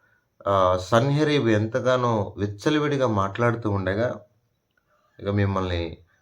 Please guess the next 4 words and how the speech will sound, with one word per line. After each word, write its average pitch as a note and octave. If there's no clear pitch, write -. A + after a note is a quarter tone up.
ఎ-, E2+
ఎంతోమందితో B2
యుద్ధం A#2+
చేశాం, C3